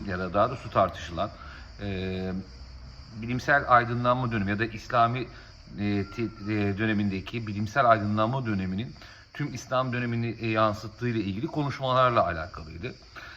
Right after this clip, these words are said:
Buradaki kasıt şu, e, bu aydınlanma dönemi, e, nin tüm İslamiyet dönemi ya da tüm Arap, e, coğrafyasında yaşandığıyla ilgili. Tabii ki, e, kısmen doğru, kısmen yanlış bilgiler var. Burada benim bildiğim,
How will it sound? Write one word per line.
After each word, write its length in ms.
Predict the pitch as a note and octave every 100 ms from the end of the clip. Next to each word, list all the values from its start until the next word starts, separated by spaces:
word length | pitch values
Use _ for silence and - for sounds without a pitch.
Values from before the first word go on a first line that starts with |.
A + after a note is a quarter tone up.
| -
Buradaki 360 | C3 A#2+ B2+ B2
kasıt 320 | C3+ B2+ B2+
şu, 220 | - C#3+
e, 280 | C#3+ - G2 G2+ G2 F#2 F#2 F2+ F2+ - A#2+
bu 140 | -
aydınlanma 540 | A#2 A#2 B2 C3 D#3+ C3+
dönemi, 320 | F#2+ A#2 D#3+ - - - A#2+
e, 60 | A#2 A2 G#2 A2
nin 160 | D#3+ - -
tüm 160 | D#3+ D#3+ - - -
İslamiyet 840 | - - - C3 B2 B2 C#3 C#3 A#2+
dönemi 280 | G2+ F2
ya 100 | F#2+
da 60 | A2+
tüm 180 | - D#3 -
Arap, 420 | A#2+ C#3+ - A#2+
e, 160 | G#2 F2+ - - - -
coğrafyasında 760 | A#2 A2+ G#2+ G2 F2 G2+ A#2+
yaşandığıyla 600 | D#3 A2+ B2 A2 G#2+ A2
ilgili. 520 | F#2+ F2+ D#2+ - - -
Tabii 180 | D3 C#3+
ki, 240 | C#3+ C#3 - - - - A#2+
e, 380 | A#2+ A#2 A#2 - - - -
kısmen 420 | D#3 - C3+ A2
doğru, 220 | G2 D3
kısmen 340 | - B2+ B2 C#3
yanlış 400 | B2 A#2 B2 G#2
bilgiler 380 | E2+ E2+ E2
var. 240 | F2 C3+ C#3+
Burada 280 | B2+ C3 B2
benim 240 | A2+ A#2+
bildiğim, 280 | A#2+ A#2+